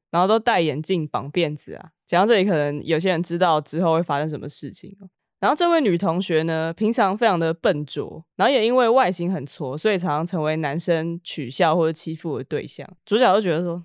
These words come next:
不可能是这个女生。那主角的朋友也在帮他找这个女生，就跟他说，“诶，会不会是那个几班的校花？因为她长得很漂亮。”主角后来呢，就阴错阳差的，就真的以为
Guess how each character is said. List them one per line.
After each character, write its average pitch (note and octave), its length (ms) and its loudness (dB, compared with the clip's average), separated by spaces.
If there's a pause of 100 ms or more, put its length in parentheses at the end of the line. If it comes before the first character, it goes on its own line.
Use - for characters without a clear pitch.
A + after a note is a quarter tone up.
(100)
不 A3 80 -8
可 F#3+ 120 -6
能 C3 120 -8
是 E3+ 100 -10
这 E3 140 -4
个 C#3 80 -6
女 C3+ 160 -14
生。 - 220 -14 (260)
那 F#3 180 2
主 G#3+ 140 2
角 C4 160 4
的 F3+ 100 4
朋 F3+ 260 0
友 F3 360 4
也 F3 140 0
在 B3+ 140 4
帮 B3 140 2
他 A#3+ 60 4
找 D#3 220 0
这 F#3+ 100 0
个 F3 80 0
女 C3+ 160 -6
生， C3+ 300 -10 (160)
就 G3+ 120 -4
跟 G#3+ 80 0
他 G3+ 120 0
说 G#3 160 -2 (100)
，“诶， A#3+ 160 -6 (320)
会 B3+ 100 2
不 A3 80 2
会 G#3+ 140 4
是 A3 160 -2
那 G#3+ 160 0
个 D#3+ 140 -2
几 D3 220 -10
班 E3+ 280 0
的 D#3 240 -4
校 D3+ 340 0
花？ C3+ 480 -6 (140)
因 A#3+ 100 -4
为 B3+ 40 0
她 C4+ 100 2
长 F3 160 0
得 D3+ 80 -6
很 D3 140 -6
漂 C#3+ 320 -2
亮。” D3 280 -6 (140)
主 A3+ 140 0
角 C4 160 2
后 G#3+ 180 4
来 D3+ 200 4
呢， D3+ 80 -2
就 E3+ 420 2
阴 C4+ 160 -2
错 C4+ 180 4
阳 E3+ 160 4
差 F#3+ 220 2
的， E3 100 0
就 G#3+ 100 2
真 A#3 220 2
的 B3 100 0
以 D3+ 160 -4
为 C3 380 -6